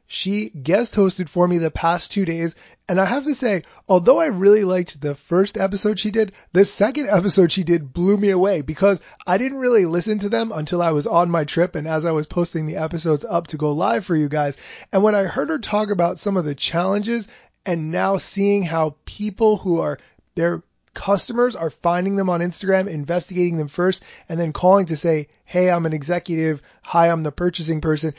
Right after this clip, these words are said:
It was just a really, really great episode. So go back, listen to the archive. If you missed yesterday's episode,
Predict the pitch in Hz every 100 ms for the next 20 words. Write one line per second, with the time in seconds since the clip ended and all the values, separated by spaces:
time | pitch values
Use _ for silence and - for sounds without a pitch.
0 | - - 294 311 285 247 240 240 226 220
1 | 185 180 190 190 180 170 156 151 - 175
2 | 156 _ _ _ _ 190 208 208 196 170
3 | 185 202 180 180 170 165 160 165 160 147
4 | 139 147 160 170 170 170 - 170 156 160
5 | 147 160 156